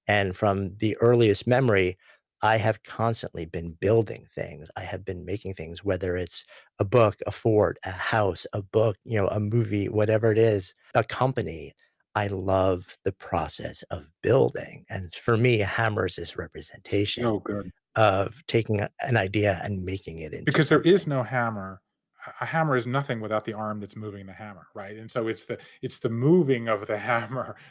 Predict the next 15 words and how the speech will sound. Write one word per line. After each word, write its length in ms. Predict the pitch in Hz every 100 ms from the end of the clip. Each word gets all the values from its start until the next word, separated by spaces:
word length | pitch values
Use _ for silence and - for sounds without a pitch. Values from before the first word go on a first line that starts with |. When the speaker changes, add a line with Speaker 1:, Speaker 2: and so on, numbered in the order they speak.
| -
Speaker 2:
that 180 | 143 127
is 280 | 123 117 -
the 200 | 117 110
agency, 580 | 120 120 101 123 - - - - -
right? 280 | 127 117 131 - -
It 140 | 135 120
is 160 | 117
the 100 | - -
building, 440 | 131 123 117 107 110
it's 160 | 120
the 160 | - 113
Speaker 1:
Yeah. 160 | 113 113
Speaker 2:
making, 440 | 117 123 104 101 - _ -
it's 240 | 113 -
the 260 | 131 113